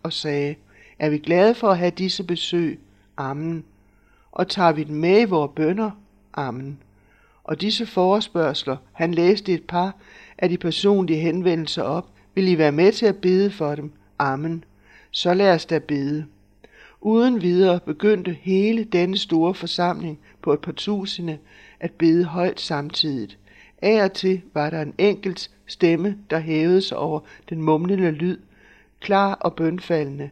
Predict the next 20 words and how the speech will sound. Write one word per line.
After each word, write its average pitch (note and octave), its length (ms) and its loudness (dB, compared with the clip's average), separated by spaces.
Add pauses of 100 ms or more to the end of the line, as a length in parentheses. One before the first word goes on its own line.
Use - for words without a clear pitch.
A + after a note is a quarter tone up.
mens E3 300 -2
de C3 180 -2
andre D#3+ 300 -4
stemmer E3+ 400 -4 (320)
blev E3 160 0
svagere E3 600 0 (340)
og D#3+ 140 -2
opfattedes E3+ 880 0
som F3+ 240 -2
en E3 140 -2
nynnen E3 300 0
i F#3+ 40 2
baggrunden. C3+ 720 -4 (1000)
Så F#3 220 2
blev F#3+ 160 4
lyden F#3+ 300 2
igen E3+ 300 0
stærkere, F3 600 0 (380)
til - 200 -2
endnu F#3 360 2